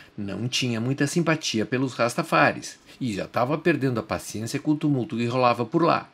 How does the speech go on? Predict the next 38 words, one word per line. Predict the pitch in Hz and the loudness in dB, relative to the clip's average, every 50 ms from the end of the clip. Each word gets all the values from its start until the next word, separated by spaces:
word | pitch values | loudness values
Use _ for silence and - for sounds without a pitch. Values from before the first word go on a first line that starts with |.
| _ _ _ _ _ _ _ _ _ _ _ _ _ _ _ _ _ _ _ _ | _ _ _ _ _ _ _ _ _ _ _ _ _ _ _ _ _ _ _ _
Vale | - 95 90 98 120 135 165 185 190 | -18 -10 -2 2 4 4 4 4 4
lembrar | 165 135 107 92 113 123 - | 2 2 4 4 4 4 4
que | - | 2
a | 160 | 0
Jamaica | 127 117 95 92 101 117 147 - 190 | 0 0 -2 -2 -2 -2 0 0 0
se | - - 147 | 0 0 0
tornou | - 135 110 101 104 120 143 | 0 0 0 0 0 0 0
independente | 151 127 110 - 101 92 95 98 120 156 165 - - - | 2 0 0 -2 -2 -6 -4 -2 -2 -2 -2 -4 -6 -6
apenas | - - - - _ _ _ _ 147 175 202 220 240 220 190 | -8 -8 -12 -16 _ _ _ _ 6 6 6 6 2 0 0
em | 190 | 2
mil | 170 147 147 170 | 4 6 6 6
novecentos | 180 180 175 170 - 180 175 165 | 6 4 2 0 0 0 0 0
e | - 170 | 0 -2
sessenta | 160 - 170 170 180 | -2 0 0 2 2
e | 208 | 2
dois, | 190 170 156 156 135 101 101 - - - - - _ _ | 4 6 6 8 6 4 2 -2 -10 -18 -20 -20 _ _
ou | 139 139 131 113 | 0 0 0 0
seja, | - - - 120 113 101 92 95 - - _ _ - | -2 -2 0 0 0 0 -4 -6 -10 -10 _ _ -14
dez | 95 95 117 131 156 165 151 135 113 113 | -6 -2 0 0 0 0 0 -2 0 2
anos | 127 143 160 160 139 104 98 | 4 4 6 4 4 2 0
antes | 113 120 120 - - 98 | -4 -4 -6 -6 -8 -8
dos | 95 98 98 98 | -6 -6 -6 -6
Stones | 98 - - 107 101 98 92 | -6 -6 -6 -6 -6 -4 -6
chegarem. | - - 95 87 101 95 90 85 82 80 - - _ _ _ _ _ _ _ _ _ _ _ _ _ _ _ _ _ | -6 -6 -6 -6 -8 -8 -8 -10 -14 -18 -20 -20 _ _ _ _ _ _ _ _ _ _ _ _ _ _ _ _ _
Por | - 120 | 0 2
esse | 113 110 - - - 87 | 2 2 0 0 -4 -8
motivo, | 101 98 - - 147 175 226 202 170 - - - | -8 -6 -2 2 2 4 4 2 0 -2 -4 -4
ainda | - 107 120 156 190 196 | -2 0 2 4 4 4
existia | 202 180 156 147 131 - - 202 | 2 2 2 0 0 0 0 2
um | 185 156 123 | 2 2 0
forte | - - - - 156 180 233 - - | -2 -6 -2 2 4 4 4 2 0
sentimento | - - 190 180 175 - 165 139 135 139 139 160 | -2 0 2 2 2 4 4 4 4 2 0 -2
colonialista | 156 - 156 151 151 156 151 139 113 104 110 135 131 - 127 | 0 4 6 6 6 6 6 4 4 2 0 -2 0 0 -2
vindo | 117 123 143 143 139 127 | 0 2 0 0 2 0
da | 131 | 0
comunidade | 127 - 139 135 135 131 127 110 104 104 113 110 | 0 0 -2 -2 0 0 0 2 4 4 4 2
branca | 113 104 113 110 113 107 117 | 0 -4 -4 -4 -2 -2 0
local. | 117 131 143 - 147 120 85 69 - | 0 0 0 4 4 4 4 4 -2